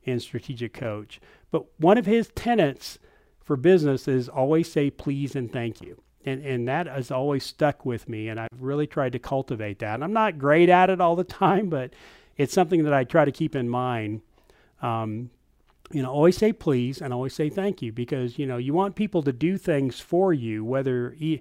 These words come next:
whether you employ them or not. You know, one of your jobs as a manager or as an owner is to get people to do things on your behalf. And the best way to do that is to ask people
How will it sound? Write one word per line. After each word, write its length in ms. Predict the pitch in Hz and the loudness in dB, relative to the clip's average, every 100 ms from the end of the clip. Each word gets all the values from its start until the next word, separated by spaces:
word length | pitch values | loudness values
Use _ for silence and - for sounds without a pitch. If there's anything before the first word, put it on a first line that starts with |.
| - _ - | -8 _ 8
whether 220 | 220 269 | 8 10
you 160 | 247 | 8
employ 380 | 190 - 190 196 | 8 8 6 6
them 200 | 180 160 | 6 4
or 80 | 131 | 2
not. 520 | 123 165 170 127 107 - - | 2 2 2 0 -2 -8 -4
You 120 | 127 | -4
know, 300 | 123 113 113 _ _ _ | -2 -4 -8 _ _ _
one 240 | 147 175 226 | 2 4 6
of 100 | 190 | 6
your 160 | 190 | 4
jobs 480 | 147 151 147 151 135 | 8 6 8 6 4
as 120 | 127 | -2
a 40 | 117 | -2
manager 580 | 123 151 202 208 220 190 | 0 0 0 0 -2 0
or 220 | 151 143 | 2 2
as 80 | 127 | 2
an 120 | 127 | 0
owner 300 | 160 147 120 | 0 0 -2
is 100 | 110 | -4
to 60 | 123 | -4
get 180 | 135 | -4
people 300 | - 147 123 | -4 -6 -6
to 80 | 117 | -6
do 180 | 113 160 | -2 -2
things 380 | 156 120 117 117 | -2 -6 -6 -6
on 120 | 113 | -6
your 140 | 113 | -6
behalf. 600 | 107 104 123 107 90 - _ _ _ _ _ | -8 -8 -8 -8 -10 -16 _ _ _ _ _
And 140 | 147 131 | -2 -2
the 60 | |
best 420 | 113 151 190 - 185 | 2 6 6 4 2
way 200 | 214 214 | 4 4
to 120 | 160 | 2
do 240 | 135 240 | 2 0
that 320 | 160 117 120 | 0 -2 -2
is 140 | 131 123 | -4 -6
to 200 | 120 156 | -10 -2
ask 320 | 123 151 - | 0 0 -4
people 480 | 160 151 175 185 | -8 -4 -4 -4